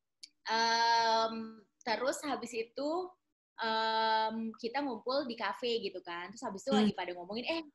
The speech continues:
Speaker 1: ma-, ma-, eh, kan ini lagi, lagi upbeat banget nih, Kak," gitu kan.
Speaker 2: Hmm.
Speaker 1: Terus habis itu, eh, ada satu yang di, "Oh, ya udahlah, nyanyi aja, nyanyi, nyanyi." Eh, apa, kita udah emang nyanyi, tapi maksudnya nyanyi ini gitu.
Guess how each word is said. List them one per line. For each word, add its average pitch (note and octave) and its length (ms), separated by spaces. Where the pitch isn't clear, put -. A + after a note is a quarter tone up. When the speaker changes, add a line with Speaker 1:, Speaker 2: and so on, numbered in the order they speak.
Speaker 1:
ma-, A#3 260
ma-, A3 240
eh, G3+ 720
kan E4 100
ini E4+ 140
lagi, D4 220
lagi E4+ 260
upbeat E4+ 460
banget F#4 260
nih, A#4 200
Kak," F#4+ 260
gitu A3+ 240
kan. F3+ 480
Speaker 2:
Hmm. D#4 80
Speaker 1:
Terus B3+ 220
habis C#4+ 340
itu, F4 320
eh, C4 640
ada A#3 180
satu A#3 220
yang F4 100
di, E4+ 80
"Oh, - 140
ya A4 100
udahlah, A4+ 360
nyanyi D4 240
aja, E4+ 400
nyanyi, D#4+ 400
nyanyi." C4+ 300
Eh, C#4 100
apa, E4+ 240
kita D#4+ 160
udah D#4 180
emang A3+ 180
nyanyi, B3 320
tapi A3 160
maksudnya C#4+ 240
nyanyi D#4 220
ini G4+ 180
gitu. G#3 200